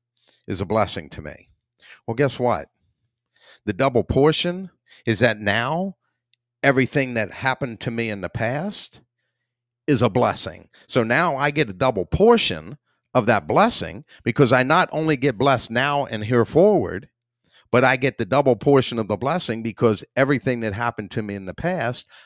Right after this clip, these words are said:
I use that and see it as a blessing, and therefore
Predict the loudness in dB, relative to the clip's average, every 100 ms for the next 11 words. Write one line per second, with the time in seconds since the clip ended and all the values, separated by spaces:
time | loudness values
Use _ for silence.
0 | _ -4 0 6 6 6 0 -2 -2 -6
1 | _ _ _ _ -6 -2 0 2 2 0
2 | -2 -4 -2 -2 0 -2 -8 -12 -16 _
3 | _ -6 -2 0 0 -2 -2 0 -2